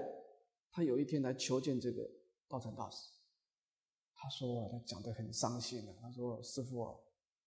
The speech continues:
我的儿子啊，不小心犯了重罪，马上要被杀头。我儿子现在已经至诚的忏悔，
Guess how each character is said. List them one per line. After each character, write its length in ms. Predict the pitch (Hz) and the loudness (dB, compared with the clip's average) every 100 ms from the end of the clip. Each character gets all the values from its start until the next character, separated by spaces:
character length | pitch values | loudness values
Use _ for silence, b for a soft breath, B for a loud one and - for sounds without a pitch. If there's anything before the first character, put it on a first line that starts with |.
| _ _ _ _ | _ _ _ _
我 140 | - | 0
的 60 | 151 | 4
儿 200 | - 156 | 8 8
子 160 | 156 120 | 8 2
啊， 60 | 113 | 4
不 80 | |
小 160 | 170 131 | 6 6
心 160 | 127 127 | 4 2
犯 160 | 139 | 2
了 140 | 127 - - _ _ _ | 0 -2 -10 _ _ _
重 180 | - 123 | 6 6
罪， 400 | 127 113 - - _ _ _ _ _ _ _ | 6 2 0 -12 _ _ _ _ _ _ _
马 160 | 123 117 | -6 -4
上 140 | 135 | -2
要 60 | 127 | -2
被 100 | 123 | 0
杀 200 | - 110 | 4 4
头。 220 | 110 - - - _ _ _ _ _ _ _ - - _ _ | 2 -4 -10 -20 _ _ _ _ _ _ _ -20 -20 _ _
我 200 | 131 143 | 8 12
儿 20 | |
子 80 | 170 | 12
现 200 | - 151 | 10 8
在 100 | 147 | 8
已 60 | 117 | 6
经 180 | 131 - | 4 2
至 220 | - 180 | 6 6
诚 160 | 117 | 6
的 80 | 117 | 4
忏 260 | 117 151 | 4 2
悔， 100 | 113 | 2